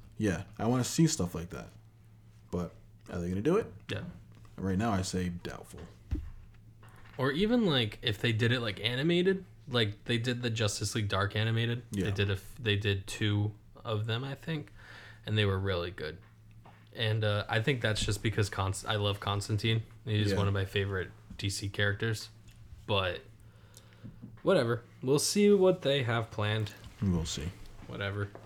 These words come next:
Speaker 2: I'll, I'm sure they'll, uh,
Speaker 1: They'll make billions of dollars either way.
Speaker 2: Yeah. Yeah, they'll make, uh, I wanna know how much they've made, like,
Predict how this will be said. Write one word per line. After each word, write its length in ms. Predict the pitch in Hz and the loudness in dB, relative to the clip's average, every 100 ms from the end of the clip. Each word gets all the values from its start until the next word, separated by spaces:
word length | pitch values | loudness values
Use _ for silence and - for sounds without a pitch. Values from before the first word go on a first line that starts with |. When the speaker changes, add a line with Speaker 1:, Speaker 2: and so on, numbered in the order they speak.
| - | -6
Speaker 2:
I'll, 320 | 110 123 117 | -4 -2 -4
I'm 140 | 113 123 | -6 -6
sure 240 | - 131 | 2 2
they'll, 280 | 131 127 123 | 4 2 0
uh, 280 | 117 113 107 - - - - - - - | 0 2 0 -2 -20 -20 -20 -20 -20 -4
Speaker 1:
They'll 120 | 104 | 0
make 200 | 110 101 | 2 2
billions 300 | 92 101 101 | 4 4 4
of 60 | 98 | 4
dollars 280 | 98 98 95 | 4 2 2
either 180 | 98 | 2
way. 220 | 92 82 87 - - - - - - - - | 0 -2 -8 -14 -20 -20 -20 -20 -20 -16 -12
Speaker 2:
Yeah. 120 | - - - - - - - - - - - - - - - - | -12 -14 -20 -20 -20 -20 -20 -20 -20 -20 -20 -20 -20 -20 -20 -20
Yeah, 140 | - 110 | -14 -14
they'll 140 | 127 123 | -10 -10
make, 340 | 127 131 - | -8 -8 -10
uh, 240 | - - 135 - - - - - - - - - - - - - - - - - - - | -12 -12 -14 -16 -20 -20 -20 -20 -20 -20 -20 -20 -20 -20 -20 -20 -20 -20 -20 -20 -20 -12
I 60 | 123 | -4
wanna 240 | 175 196 | 0 2
know 180 | 123 117 | 2 0
how 200 | 107 113 | -2 -2
much 320 | 110 107 104 | 0 -2 -4
they've 260 | - 110 107 | -4 -2 -2
made, 340 | 104 98 95 - - - - - - | -2 -2 -4 -8 -20 -20 -20 -20 -16
like, 280 | 98 98 | -12 -12